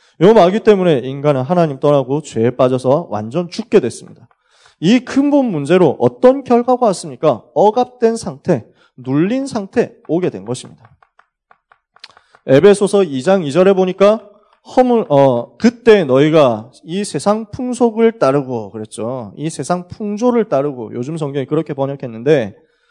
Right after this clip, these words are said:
좀 더 정확하게는 풍속이라고 하는 게 맞습니다. 옛날 성경으로. 풍조하고 풍속하고 뭐가 다릅니까?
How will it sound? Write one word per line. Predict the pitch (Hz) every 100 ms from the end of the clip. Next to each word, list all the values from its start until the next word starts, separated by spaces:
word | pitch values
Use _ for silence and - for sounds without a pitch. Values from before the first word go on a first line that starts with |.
| _ _
좀 | 190 226 269
더 |
정확하게는 | 294 - 139 - 202 170 -
풍속이라고 | - 277 285 247 151 107 127
하는 | 185
게 | 175
맞습니다. | 87 113 107
옛날 | 107 131
성경으로. | 131 101 113 117 95 _ _ _ _
풍조하고 | - 240 240 247 269 262 240 202
풍속하고 | 277 262 262 202 147
뭐가 | 113 131
다릅니까? | 165 165 175 165 131 185